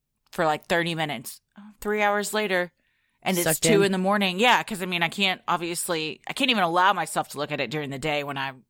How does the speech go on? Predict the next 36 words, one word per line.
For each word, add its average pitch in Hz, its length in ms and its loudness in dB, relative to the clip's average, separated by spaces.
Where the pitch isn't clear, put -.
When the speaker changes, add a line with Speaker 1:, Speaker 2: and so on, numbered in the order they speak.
Speaker 1:
got - 500 0
<laughs> - 60 -10
the 277 80 4
children, 240 560 2
because 285 540 4
Speaker 2:
<laughs> - 180 -2
Speaker 1:
I'll 254 320 0
suddenly 240 260 0
be 214 40 6
like, 196 160 4
I'll 185 120 0
look 185 220 0
up 190 220 4
and 185 100 -2
I'm 185 80 -2
like, 180 180 -2
"Where's 247 340 2
the 320 120 -4
car 208 400 4
and 226 240 0
where 180 260 6
are 262 60 2
Simon 190 500 4
and 233 140 4
Ella?" 196 380 4
But 202 140 -2
there 220 160 4
was 226 180 2
one 196 360 2
where 180 100 2
<laughs> 208 160 2
this - 280 -2
boyfriend, 208 880 0
his 196 260 0
girl 180 420 2
was 175 440 0